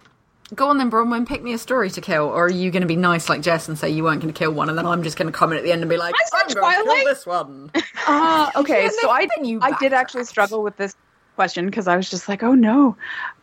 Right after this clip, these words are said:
Speaker 3: if I kill this person, then all of these other people won't have a story and they'll be homeless and oh no!" But, um, <laughs> like, the, the struggle is real, okay? Um, <laughs>
Speaker 1: Hundred percent.
Speaker 3: Uh, but no, I, I,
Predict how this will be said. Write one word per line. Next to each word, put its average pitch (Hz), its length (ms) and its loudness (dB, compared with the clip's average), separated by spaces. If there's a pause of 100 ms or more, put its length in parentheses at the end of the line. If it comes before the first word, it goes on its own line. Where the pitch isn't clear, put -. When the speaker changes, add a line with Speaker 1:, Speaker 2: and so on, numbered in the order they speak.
(200)
Speaker 3:
if 226 140 0
I 208 60 6
kill 214 180 0
this 226 180 -2
person, 196 480 0
then 190 600 2
all 220 200 2
of 226 80 -2
these 233 160 2
other 247 160 0
people 247 280 -2
won't 247 120 2
have 247 80 0
a 240 60 -8
story 277 260 0
and 294 80 2
they'll 330 80 0
be 403 120 0
homeless 523 400 -2
and 554 80 2
oh 807 200 2
no!" 807 300 2 (360)
But, 214 320 0 (240)
um, 202 580 2 (280)
<laughs> 349 80 2 (3000)
like, 453 160 2
the, 539 240 2 (140)
the 415 80 4
struggle 403 360 0
is 330 140 -2
real, 247 260 2
okay? 294 360 0 (420)
Um, 277 380 2
<laughs> - 480 -6
Speaker 1:
Hundred 311 300 -2
percent. - 380 -8 (840)
Speaker 3:
Uh, 233 200 0
but 233 220 0
no, 247 180 2
I, 247 340 2
I, 226 260 0